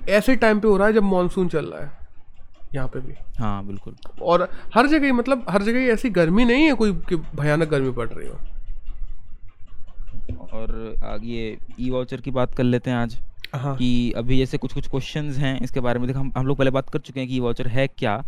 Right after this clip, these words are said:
Speaker 1: हम्म।
Speaker 2: पर जैसे एक लो-, लोग पूछते हैं और लोग बातें करते हैं कि यार क्या ये डिजिटल करेंसी है, ई, ई रूपी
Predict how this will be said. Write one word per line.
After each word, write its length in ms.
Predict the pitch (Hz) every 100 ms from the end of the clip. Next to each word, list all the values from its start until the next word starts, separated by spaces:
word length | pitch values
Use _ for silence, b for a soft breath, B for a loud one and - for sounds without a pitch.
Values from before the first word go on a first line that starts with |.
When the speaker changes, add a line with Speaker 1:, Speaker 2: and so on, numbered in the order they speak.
| b b -
Speaker 1:
हम्म। 160 | 131
Speaker 2:
पर 120 | 131 123
जैसे 300 | 120 117 123 117 -
एक 260 | 107 113 113
लो-, 320 | 117 110 -
लोग 180 | 120 117 -
पूछते 260 | 131 -
हैं 60 | 123
और 180 | 113 113
लोग 120 | 113
बातें 260 | 110 110 117
करते 220 | 113 117
हैं 100 | 113
कि 80 | 117
यार 140 | 113
क्या 420 | - - - -
ये 220 | 131 131 123
डिजिटल 380 | 127 127 127 139
करेंसी 380 | 135 127 120 120
है, 140 | 110 -
ई, 160 | 151 151 -
ई 140 | 165
रूपी 440 | 147 139 147 123